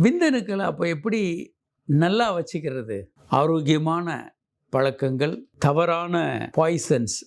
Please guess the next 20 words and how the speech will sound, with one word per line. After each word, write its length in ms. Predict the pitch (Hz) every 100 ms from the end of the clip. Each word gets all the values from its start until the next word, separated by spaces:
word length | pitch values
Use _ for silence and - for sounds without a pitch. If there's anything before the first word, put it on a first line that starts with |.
| _ - -
சிகரெட்டு, 440 | 151 139 123 135 135 - - _ _
மது, 600 | 131 135 135 135 135 - _ - - 151
நோய்களை 600 | 156 165 156 147 143 135
கண்ட்ரோல் 500 | 127 135 131 139 131
பண்ணாம 260 | 127 127 123
இருக்கிறது, 540 | 120 120 120 120 127
எதிர்மறையான 720 | - 190 226 214 196 185 165 165
பழக்கங்கள் 380 | 139 127 135 135
நிறைய, 220 | 147 156
அதை 120 | 147
பத்தி 160 | 131 143
நம்ம 180 | 135 120
பேசிட்டு 320 | 127 123 117
இருக்கோம். 420 | 113 139 262 294 -
இன்னொரு 280 | 160 156
முறை 220 | 143 135 131
விரிவாகவும் 540 | 123 131 123 123 120
பேசுவோம். 460 | 123 117 117 165 262
ஒரு 160 | 180 147
ஆரோக்கியமான, 760 | 160 208 226 190 196 196 202